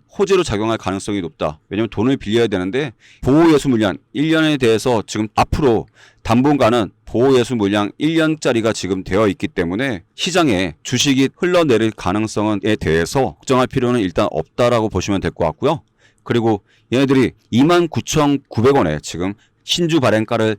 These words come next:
책정을 했어요. 그건 뭐죠? 지금 현재 이만 팔천 원이잖아요. 신주 발행가가 이만 구천구백 원이면 거의 삼만 원이죠.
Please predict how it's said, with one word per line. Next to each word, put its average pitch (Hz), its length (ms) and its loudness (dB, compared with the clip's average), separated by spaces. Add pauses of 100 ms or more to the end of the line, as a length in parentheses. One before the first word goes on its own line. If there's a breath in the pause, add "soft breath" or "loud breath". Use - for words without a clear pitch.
(160)
책정을 156 380 -2
했어요. 87 380 -2 (220)
그건 131 240 -2
뭐죠? 98 200 -2
지금 110 180 -6
현재 143 320 -2
이만 143 400 -2
팔천 202 420 -8
원이잖아요. 85 420 -6 (600 soft breath)
신주 196 500 -2
발행가가 117 680 0
이만 131 340 -2
구천구백 107 640 -2
원이면 101 440 -2
거의 92 160 -4
삼만 160 280 -2
원이죠. 90 400 -4